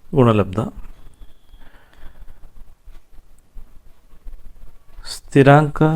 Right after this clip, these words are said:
by ಎಕ್ಸ್ ಸ್ಕ್ವೇರ್ನ ಸಹಗುಣಕ.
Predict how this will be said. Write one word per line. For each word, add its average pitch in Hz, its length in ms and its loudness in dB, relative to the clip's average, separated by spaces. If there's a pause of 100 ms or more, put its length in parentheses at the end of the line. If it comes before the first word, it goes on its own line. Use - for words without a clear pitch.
(260)
by 101 320 6 (3000)
ಎಕ್ಸ್ - 340 0
ಸ್ಕ್ವೇರ್ನ 120 500 6 (360)
ಸಹಗುಣಕ. 104 580 4